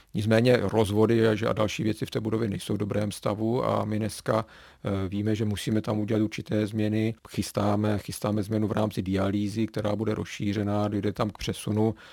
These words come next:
eh, části příjmové na jiné místo, k přesunu ambulancí a musíme i upravit kardiologickou výpku, která je dneska nevyhovující. To znamená, dneska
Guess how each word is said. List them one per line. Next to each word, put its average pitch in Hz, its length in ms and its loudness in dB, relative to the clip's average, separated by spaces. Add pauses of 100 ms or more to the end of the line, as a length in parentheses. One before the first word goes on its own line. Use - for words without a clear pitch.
(220)
eh, - 100 -4
části - 440 -2
příjmové 104 560 0
na 104 120 0
jiné 104 280 0
místo, 107 440 -2
k - 100 -20
přesunu 113 560 -4
ambulancí 104 720 -2 (400)
a - 60 -2
musíme 113 380 2
i - 140 -6
upravit 107 460 -2
kardiologickou 104 640 2
výpku, 110 420 0
která 104 280 0
je 107 60 2
dneska 107 260 0
nevyhovující. 107 880 2
To - 380 -14
znamená, 101 320 2
dneska 107 400 0